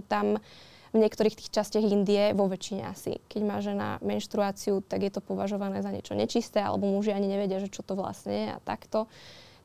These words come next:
Čiže tam v tom Delhi sa to veľmi rozbieha a veľmi tam napredujú, len teda tie ostatné, e, mesta ešte tak zaostávajú. No a tí moji kamaráti sú vlastne z tejto,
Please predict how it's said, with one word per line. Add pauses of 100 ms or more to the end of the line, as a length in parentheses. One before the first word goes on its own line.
(120)
Čiže
tam
v
tom
Delhi
sa
to
veľmi
rozbieha
a
veľmi
tam
napredujú,
len
teda
tie
ostatné,
e, (300)
mesta
ešte
tak
zaostávajú. (1040)
No (560)
a (920)
tí
moji
kamaráti
sú
vlastne
z
tejto,